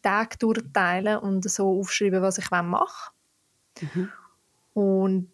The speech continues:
Speaker 1: ähm, und das hilft mega. Also wenn man grad sehr gestresst ist und du hast so eine Liste, an die, an die du dich kannst halten, man ist grad ein bisschen entspannter, man hat einen Überblick, okay, ich hab's im Griff,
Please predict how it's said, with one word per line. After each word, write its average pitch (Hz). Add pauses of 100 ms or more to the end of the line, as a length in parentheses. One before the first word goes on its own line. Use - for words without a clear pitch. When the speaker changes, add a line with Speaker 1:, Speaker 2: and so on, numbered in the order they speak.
(120)
Speaker 1:
ähm, 185
und 190
das 214
hilft - (140)
mega. 196 (340)
Also 214
wenn 208
man 208
grad 208 (280)
sehr 262
gestresst 214
ist 202
und 196 (200)
du 196
hast 208
so 202
eine 202
Liste, 220
an 220
die, 202
an 202
die 214
du 214
dich 196
kannst -
halten, 233 (1120)
man 214 (300)
ist -
grad 240
ein 285
bisschen 247
entspannter, 285 (120)
man 214
hat 208
einen -
Überblick, 269
okay, 254
ich -
hab's 190
im 190
Griff, 240